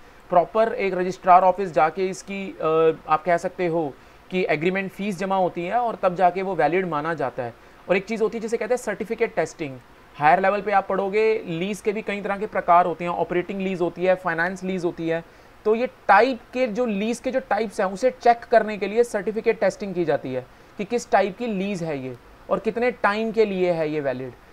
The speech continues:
तो वो चीज़ भी auditor को चेक करनी रहती है। अब इसकी valuation की बात करें, यहाँ से verification से तो पता लग जाएगा कि जो lees है वो valid है या नहीं है, वो आपके client के नाम पे है या नहीं है। valuation कैसे होगी?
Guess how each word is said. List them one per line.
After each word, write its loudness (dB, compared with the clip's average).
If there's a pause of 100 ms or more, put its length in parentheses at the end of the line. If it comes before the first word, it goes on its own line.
(160)
तो -2
वो 2
चीज़ -4
भी -4
auditor 0
को -6
चेक -6
करनी -4 (280)
रहती -2
है। -2 (640)
अब 2
इसकी -4
valuation 2
की -2
बात 6
करें, 0
यहाँ -2
से 2
verification 0
से -6
तो 4
पता 6
लग 4
जाएगा 0
कि -8 (320)
जो 0
lees 0
है 4
वो 2
valid 0
है 0
या -4
नहीं -8
है, -6
वो -4
आपके -2
client -2
के -4
नाम 0
पे -6
है 0
या -4
नहीं -6
है। -8 (360)
valuation 2
कैसे 0
होगी? -4